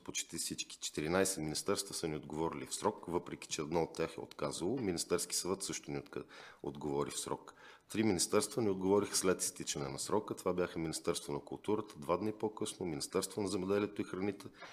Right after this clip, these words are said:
три дни по-късно и Министерство на младежта и спорта четири дни по-късно. Министерство, едно министерство не отговори на заявлението и, и до ден днешен, Министерство на икономиката, въпреки че е получило заявлението на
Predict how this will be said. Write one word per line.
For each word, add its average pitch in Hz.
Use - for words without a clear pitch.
три 98
дни 104
по-късно 113
и -
Министерство 98
на 90
младежта 85
и 98
спорта 98
четири -
дни 71
по-късно. -
Министерство, 87
едно 92
министерство 101
не 101
отговори 80
на 73
заявлението 71
и, 107
и 82
до 73
ден 69
днешен, 117
Министерство 85
на 73
икономиката, 71
въпреки 90
че -
е 76
получило 78
заявлението 76
на 92